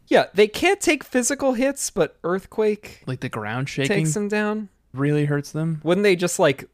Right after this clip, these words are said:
Speaker 1: you know, elevate themselves another ten feet and it's fine?
Speaker 2: Well, and, like, Banette
Speaker 1: Go
Speaker 2: is
Speaker 1: to another dimension.
Speaker 2: the sprite for Banette is, like, floating in the air.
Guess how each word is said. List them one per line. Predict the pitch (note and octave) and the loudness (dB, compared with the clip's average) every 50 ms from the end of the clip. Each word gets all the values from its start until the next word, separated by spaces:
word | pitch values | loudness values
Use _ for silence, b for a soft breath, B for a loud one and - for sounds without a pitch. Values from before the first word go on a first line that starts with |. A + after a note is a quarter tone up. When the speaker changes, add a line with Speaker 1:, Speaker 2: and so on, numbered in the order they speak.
| _ _ | _ _
Speaker 1:
you | - C#3 | -2 0
know, | C3+ B2 A2+ A#2+ - - | 0 0 -2 -4 -4 -2
elevate | C#3 C#3 C3+ - D#3+ D#3+ D#3 - | 0 0 0 0 0 -2 -2 -4
themselves | E3 D#3+ - - F3+ D#3+ D#3+ D#3+ D#3+ D#3 | -6 -6 -4 0 2 2 2 2 0 -2
another | D#3 C3+ C3 B2 C3 B2+ | -2 -4 -2 -2 -2 -4
ten | B2 - - D3 C3+ C3+ | -4 -4 -4 -4 -4 -4
feet | B2+ - D3+ C#3+ C#3+ C#3+ - - - - _ _ _ _ _ _ _ _ _ _ - | -6 -6 -4 -4 -4 -4 -6 -12 -20 -20 _ _ _ _ _ _ _ _ _ _ -10
and | B2 A#2+ | -10 -10
it's | A#2 - | -8 -6
fine? | - C3+ C3 B2+ B2+ - _ _ - | -6 -6 -6 -6 -8 -12 _ _ 4
Speaker 2:
Well, | D#3+ G3 A3 | 6 6 6
and, | A3+ A#3 | 6 4
like, | A3+ F3 - | 2 2 4
Banette | - F#3 G3 A3 A3+ G3+ G#3+ C4 C4 - - - | 4 4 6 6 6 6 6 6 4 2 2 2
Speaker 1:
Go | E3 | 4
Speaker 2:
is | D#3 - B2 | 4 4 2
Speaker 1:
to | B2 | 0
another | A#2 B2 A#2+ A#2+ A#2+ | -2 -2 -2 -2 -2
dimension. | A#2+ - C3+ B2 A#2+ A2+ A2 A#2 B2+ C3 - F3 E3 E3+ F3 E3+ - | -2 -2 -2 -2 0 -2 -2 -2 -4 -4 -4 -6 -6 -6 -8 -4 0
Speaker 2:
the | D#3 D#3 | 0 0
sprite | C#3+ - - - - E3+ G3 G#3 G3+ | 2 0 -2 0 2 2 2 2 2
for | - G3 | 0 2
Banette | D#3 E3+ E3 D#3+ D3 C#3+ E3 F3 - | 4 4 4 4 4 2 2 2 0
is, | C#3+ C#3+ - | 0 -2 -2
like, | C#3 C#3 C#3 - | -2 -4 -4 -6
floating | - - - - - C#3 C#3+ D3+ E3 E3+ F3 E3+ | -10 -14 -14 -10 -6 0 2 4 4 4 4 4
in | D#3+ D3 | 2 0
the | C#3 C3+ C3 C3+ | 0 0 0 0
air. | D#3 F#3+ F#3 - - - - - - | 0 0 0 -2 -4 -8 -12 -16 -20